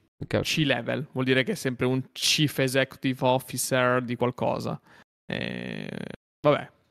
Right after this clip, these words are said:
Speaker 1: Un
Speaker 2: comunque.
Speaker 1: C F O, va bene, per gli amici.
Speaker 2: Sì,
Speaker 1: Un
Speaker 2: tipo,
Speaker 1: C F O,
Speaker 2: lui, no,
Speaker 1: i
Speaker 2: lui
Speaker 1: crediti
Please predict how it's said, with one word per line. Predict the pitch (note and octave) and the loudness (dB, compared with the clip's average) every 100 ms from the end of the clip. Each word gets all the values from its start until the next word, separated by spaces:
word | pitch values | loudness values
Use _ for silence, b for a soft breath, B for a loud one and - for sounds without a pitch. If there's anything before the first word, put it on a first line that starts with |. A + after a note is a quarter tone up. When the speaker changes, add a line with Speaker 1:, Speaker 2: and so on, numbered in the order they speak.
| _ - | _ 2
Speaker 1:
Un | C3+ | 6
Speaker 2:
comunque. | C#3+ C3 | 6 6
Speaker 1:
C | - C3+ | 6 4
F | B2+ | 4
O, | - | 0
va | - A2+ | 0 2
bene, | F2+ - | 0 -2
per | - B2 | -4 -2
gli | |
amici. | A2 C3 - - - | -2 -4 -8 -16 -10
Speaker 2:
Sì, | - G3+ | 0 6
Speaker 1:
Un | D#3 | 8
Speaker 2:
tipo, | C#3 G3+ | 8 8
Speaker 1:
C | |
F | |
O, | C3 C3 | 8 10
Speaker 2:
lui, | C#3 D3+ C#3 - b b _ | 10 8 6 -2 b b _
no, | D3+ D#3+ | 2 6
Speaker 1:
i | |
Speaker 2:
lui | E3+ | 8
Speaker 1:
crediti | F3 | 8